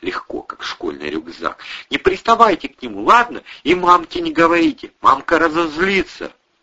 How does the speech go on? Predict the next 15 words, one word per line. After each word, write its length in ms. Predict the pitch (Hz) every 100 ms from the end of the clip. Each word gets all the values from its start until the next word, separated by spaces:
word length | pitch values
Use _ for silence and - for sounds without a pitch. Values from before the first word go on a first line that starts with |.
| _ _ _
Вот 400 | - 73 95 101
так 240 | - 120 120
вот, — 400 | 104 85 73 - _
растерянно 640 | - 80 85 - 85 78 76
протянул 460 | - 78 - 78 69
Протасов, 680 | - 71 - 98 101 117 113 _ _
у 80 | 82
которого 560 | - 78 82 78 78 73
вопросов 680 | - - 73 98 107 76
стало 300 | - 73 69
гораздо 420 | 69 76 78 - -
больше, 480 | - 113 - - -
чем 260 | - - -
с 120 | -
утра. 460 | - - 76 -